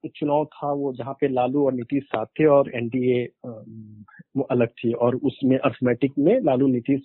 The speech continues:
अ, बीजेपी पे बहुत भारी पड़ी थी और, अ, बड़ी जीत हासिल की थी। इसे दो हज़ार नौ के चुनाव के, म-, ब-,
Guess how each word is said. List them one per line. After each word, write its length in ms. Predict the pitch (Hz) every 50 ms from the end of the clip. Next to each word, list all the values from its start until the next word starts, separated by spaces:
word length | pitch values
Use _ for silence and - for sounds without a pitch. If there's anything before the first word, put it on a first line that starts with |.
| - - -
अ, 40 | 131
बीजेपी 580 | 123 117 113 117 117 131 120 123 120 120 156
पे 100 | 160 185
बहुत 260 | 175 147 127 135 127 117
भारी 240 | 110 117 123 143
पड़ी 220 | 139 - 123 139 160
थी 200 | - - 214 185
और, 160 | 147 123 120 117 - _ _ _ _ -
अ, 340 | - 117 113 113 - - -
बड़ी 300 | 123 120 123 151 156 147
जीत 160 | 131 127 127 -
हासिल 320 | - 120 120 120 - 117
की 160 | 107 - 117 107
थी। 140 | - - - - - - - - - 226
इसे 180 | 180 277 254
दो 260 | 180 180 202 196 220
हज़ार 180 | 208 226 226 226
नौ 280 | 196 156 170 185 202 214
के 240 | - - 220 214
चुनाव 320 | 214 - 180 160 160 170 165
के, 240 | - - 185 180 175
म-, 400 | 165 - 139 139 131 127 127 123
ब-, 280 | 123 - 185 - -